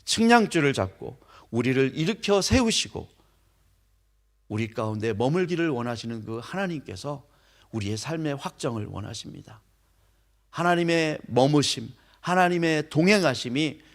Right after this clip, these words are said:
우리의 삶에 놀라운 확장이 일어날 줄 믿습니다.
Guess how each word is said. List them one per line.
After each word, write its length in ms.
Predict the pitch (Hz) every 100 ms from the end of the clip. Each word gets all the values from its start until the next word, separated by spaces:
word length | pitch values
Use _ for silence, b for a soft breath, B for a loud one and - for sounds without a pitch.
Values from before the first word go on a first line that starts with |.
| b
우리의 380 | 107 123 127 127
삶에 420 | 135 113 104 - b b
놀라운 520 | 120 143 170 160 147
확장이 580 | 160 - 143 113 107 110 B
일어날 420 | B 117 127 110 87
줄 280 | 107 101
믿습니다. 600 | 101 101 123 101 98 107